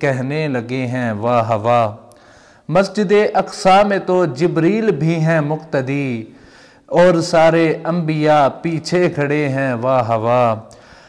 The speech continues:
अर्श की रौनक सिवा है फर्श की तो बात क्या, हर तरफ अनवार के रस्ते सजे हैं वाह वाह। मेरे आका को दना पर कुर्ब हक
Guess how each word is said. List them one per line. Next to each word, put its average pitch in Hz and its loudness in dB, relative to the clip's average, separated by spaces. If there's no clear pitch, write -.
अर्श 208 2
की 214 -2
रौनक 190 2
सिवा 180 4
है 170 2
फर्श 208 -2
की 190 -8
तो 190 2
बात 170 2
क्या, 147 4
हर 165 2
तरफ 170 2
अनवार 151 2
के 151 -4
रस्ते 156 -2
सजे 131 -4
हैं 127 -4
वाह 110 -2
वाह। 101 -6
मेरे 185 0
आका 185 4
को 196 2
दना 170 2
पर 135 0
कुर्ब 202 2
हक 170 0